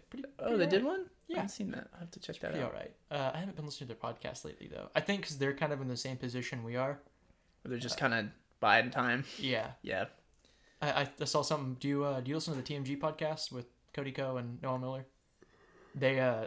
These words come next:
Speaker 1: they make a joke on there. It's like, "Yeah, it's, uh, we've been hearing stuff about, like,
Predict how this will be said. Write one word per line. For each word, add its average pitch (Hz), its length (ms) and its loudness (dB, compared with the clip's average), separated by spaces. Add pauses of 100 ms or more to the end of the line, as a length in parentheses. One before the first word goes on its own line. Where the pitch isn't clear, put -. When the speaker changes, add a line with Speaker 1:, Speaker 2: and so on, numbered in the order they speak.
(100)
Speaker 1:
they 139 100 0
make 139 180 2
a 135 40 0
joke 123 260 2
on 127 100 0
there. 120 100 0
It's 117 140 -4
like, 123 180 -2
"Yeah, 156 400 4
it's, 123 220 -4
uh, 127 340 0
we've 147 120 -6
been 160 120 0
hearing 156 240 0
stuff 143 300 0
about, 135 220 2
like, 120 200 -4